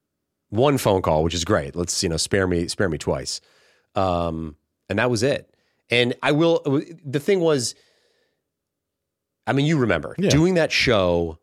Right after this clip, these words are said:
Speaker 1: was so awesome and challenging at the same time.
Speaker 2: Yeah.
Speaker 1: Like,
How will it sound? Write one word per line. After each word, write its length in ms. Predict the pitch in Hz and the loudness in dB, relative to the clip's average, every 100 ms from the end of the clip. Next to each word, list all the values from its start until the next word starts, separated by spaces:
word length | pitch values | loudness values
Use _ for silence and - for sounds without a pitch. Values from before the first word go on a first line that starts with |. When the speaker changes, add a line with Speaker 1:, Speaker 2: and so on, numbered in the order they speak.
| - | -8
Speaker 1:
was 800 | 90 98 92 90 85 - - - _ _ _ | 0 2 2 0 -2 -4 -4 -8 _ _ _
so 1000 | - - - - 131 127 139 139 143 143 - _ _ _ _ _ _ _ _ _ | -2 0 2 2 2 2 2 2 0 -2 -8 _ _ _ _ _ _ _ _ _
awesome 680 | 104 104 120 - 165 190 208 - _ _ _ - | 2 2 2 2 2 2 -2 -8 _ _ _ -2
and 220 | 110 110 | 0 0
challenging 680 | - 113 92 85 80 78 78 | 0 2 2 -2 -4 -6 -8
at 80 | |
the 80 | 85 | -6
same 260 | 85 90 76 | -4 -2 -4
time. 240 | 80 65 | -6 -10
Speaker 2:
Yeah. 220 | - 76 69 | -8 -8 -4
Speaker 1:
Like, 320 | 110 120 - | -2 -2 -2